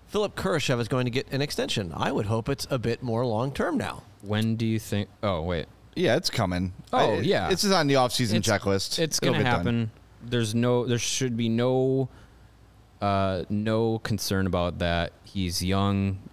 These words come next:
Speaker 2: He, his arrow is pointing up. Um, there's no reason that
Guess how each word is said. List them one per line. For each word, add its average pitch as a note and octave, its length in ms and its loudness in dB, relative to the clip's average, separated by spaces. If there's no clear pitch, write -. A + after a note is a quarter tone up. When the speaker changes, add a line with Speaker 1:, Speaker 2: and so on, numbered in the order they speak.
Speaker 2:
He, F2 500 -2
his F2+ 220 -2
arrow F#2 300 0
is E2+ 100 -2
pointing E2+ 440 -2
up. A#2 260 0
Um, E2 580 0
there's F2+ 260 -2
no F#2+ 140 2
reason E2 400 -2
that D2+ 320 -2